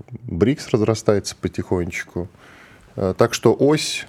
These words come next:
э, о которой так много говорят сейчас, это Россия, там К Н Д Р, э, Иран, еще, может быть, какие-то страны, действительно появится в ближайшей перспективе. Ну, такая ярко выраженная. Только как она будет выглядеть, пока непонятно. Может быть,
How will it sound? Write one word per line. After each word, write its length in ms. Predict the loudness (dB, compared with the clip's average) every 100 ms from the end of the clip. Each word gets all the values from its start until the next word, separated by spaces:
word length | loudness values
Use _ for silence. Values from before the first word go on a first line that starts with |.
| _ -6
э, 60 |
о 180 | -4 -2 -2
которой 300 | 0 2 2
так 160 | 0
много 260 | 2 2 2
говорят 400 | 4 6 6 2
сейчас, 460 | -2 -2 -2 -2 -8
это 400 | -6 2 4 4
Россия, 360 | 2 2 0
там 200 | 2 0 2
К 120 | 2
Н 180 | 2 4
Д 120 | 4
Р, 160 | 4 0 -12 -16 -18 -12
э, 280 | -6 -4 -4 0
Иран, 500 | 4 6 6 6 2 -6 -6
еще, 200 | 0 2
может 160 | 2
быть, 140 | 2 -2
какие-то 340 | -4 -2 0
страны, 420 | 2 4 4 2 -2 -16 -20 -14 -4
действительно 680 | -2 2 2 4 4 2 -2 2
появится 560 | 4 4 2 -4 -10 -10 _ -4
в 40 |
ближайшей 320 | 0 0 0
перспективе. 540 | -4 -4 -4 -2 -2 2
Ну, 140 | 4
такая 260 | 4 6 6
ярко 320 | 6 4 4
выраженная. 400 | 6 4 2 -4
Только 300 | -4 -4 -2
как 160 | 2 4
она 120 | 4
будет 180 | 2 2
выглядеть, 320 | 2 2 2
пока 200 | 2 4
непонятно. 520 | 4 4 4 2 0
Может 180 | 0 0
быть, 100 | -4